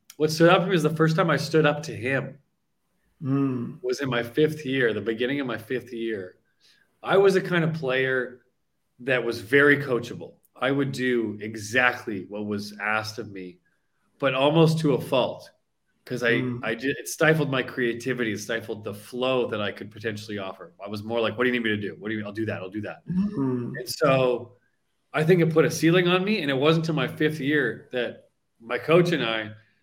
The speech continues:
Speaker 1: and the whole team, we were get-, warming up for, like, a preseason game, and we were talking about the plays, and I was really committed to my last year. I'm gonna learn every play of every position, and I'm gonna get it all dialed in.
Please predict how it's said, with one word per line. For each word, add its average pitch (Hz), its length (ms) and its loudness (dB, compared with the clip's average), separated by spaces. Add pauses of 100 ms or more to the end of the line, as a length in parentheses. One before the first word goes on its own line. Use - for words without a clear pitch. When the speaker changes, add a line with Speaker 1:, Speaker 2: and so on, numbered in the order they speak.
(280)
Speaker 1:
and 135 160 2
the 131 40 2
whole 151 220 6
team, 160 260 4
we 123 120 2
were 117 100 0
get-, 123 180 -2
warming 147 240 0
up 147 120 -2
for, 147 100 -4
like, 123 200 0
a 110 60 0
preseason 135 640 -2
game, 120 300 -2
and 113 100 -6
we 110 40 -4
were 107 80 -4
talking 127 280 -2
about 123 200 0
the 131 80 -4
plays, 117 560 -2
and 127 100 -2
I 165 80 4
was 143 220 2
really 139 180 2
committed 120 340 -2
to 120 80 -10
my 110 120 -2
last 117 320 0
year. 110 100 -4
I'm 117 80 -6
gonna 120 140 -6
learn 113 240 -4
every 120 180 -2
play 120 400 0
of 104 140 -2
every 107 180 -4
position, 113 540 -4
and 95 80 -10
I'm 101 80 -12
gonna 107 140 -12
get 110 100 -2
it 107 80 -2
all 107 140 -2
dialed 110 380 -2
in. 104 200 -4